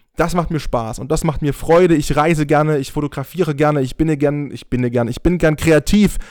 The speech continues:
Ich kann Menschen anzünden mit dem, was ich sage. Ich bin extremst handwerklich begabt und das macht mir auch noch Spaß.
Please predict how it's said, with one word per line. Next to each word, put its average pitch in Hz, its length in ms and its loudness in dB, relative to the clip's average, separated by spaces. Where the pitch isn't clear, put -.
Ich - 280 -4
kann 165 300 -2
Menschen 165 380 2
anzünden 185 640 0
mit 151 140 2
dem, 160 180 2
was 151 200 0
ich 147 120 -8
sage. 151 440 -2
Ich - 280 -8
bin 151 300 -6
extremst 160 720 -6
handwerklich 160 500 -4
begabt 139 460 2
und 143 80 0
das 131 140 -2
macht 135 180 0
mir 120 160 0
auch 120 60 2
noch 120 160 2
Spaß. - 440 -10